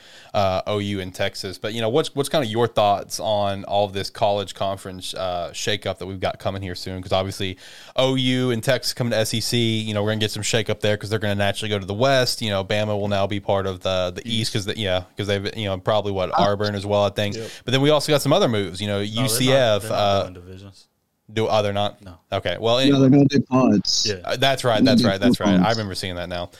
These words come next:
Speaker 1: And then, you know, we got some other moves like U C F, B Y U, Cincy, and Houston all going to the Big twelve.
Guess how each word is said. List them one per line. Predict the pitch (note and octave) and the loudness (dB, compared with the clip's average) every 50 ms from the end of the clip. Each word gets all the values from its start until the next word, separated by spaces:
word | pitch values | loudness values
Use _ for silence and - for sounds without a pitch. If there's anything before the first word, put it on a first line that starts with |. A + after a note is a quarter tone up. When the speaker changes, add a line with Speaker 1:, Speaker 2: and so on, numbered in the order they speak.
| - - - - - - | -20 -20 -20 -20 -10 -4
Speaker 1:
And | A2 A2 A2+ | -2 0 0
then, | A#2+ A#2+ A#2+ | 0 0 2
you | A#2+ A#2 | 2 4
know, | A2+ G#2+ | 4 4
we | A2 A2+ | 4 2
got | G#2+ - | 0 0
some | - C3 | 2 2
other | D#3+ F3 F3 E3 | 4 4 4 4
moves | D#3+ D#3+ D#3+ D#3 D3+ C3+ | 4 4 6 4 6 4
like | C#3 A#2+ - | 2 0 0
U | B2 C#3 C3+ | -4 -2 -2
C | - - C#3+ D3+ C#3 | -2 -2 0 2 4
F, | C#3 C#3 C3+ C3 - | 4 4 4 2 -2
B | - D3 | -6 -2
Y | C#3 C#3 C3+ C3 | 2 2 4 2
U, | B2+ B2+ C3 C3+ C3 B2+ | 2 0 -2 -2 0 0
Cincy, | A#2 - - D3 C#3+ C3+ - - C#3 B2+ | 0 2 2 2 2 2 0 0 -2 -2
and | A2+ G2+ | -2 0
Houston | A#2 - B2+ - - B2+ | 0 0 0 0 0 2
all | B2 A#2+ | 2 2
going | A#2+ A#2+ A#2+ A#2+ | 4 2 2 2
to | A2+ | 0
the | G2+ | 0
Big | G2 A2 G2+ - | 0 -2 -2 -2
twelve. | - - D#3+ D#3+ D#3 D#3 D3+ D3 C#3+ C3+ | -2 2 4 6 6 6 6 4 4 2